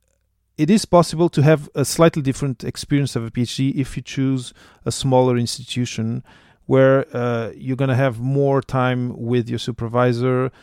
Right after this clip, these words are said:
They, a-, and, you know, things, things can go differently. And also, this means that in the end, you m-, you know, it may be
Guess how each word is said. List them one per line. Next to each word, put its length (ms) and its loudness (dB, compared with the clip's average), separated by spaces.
They, 160 2
a-, 320 -6
and, 220 -6
you 100 -4
know, 120 -4
things, 380 -2
things 260 0
can 120 0
go 360 2
differently. 640 -2
And 320 -4
also, 600 4
this 120 -2
means 160 -2
that 360 0
in 180 4
the 140 0
end, 160 -2
you 180 -2
m-, 220 0
you 320 -8
know, 180 0
it 60 -10
may 140 0
be 260 -6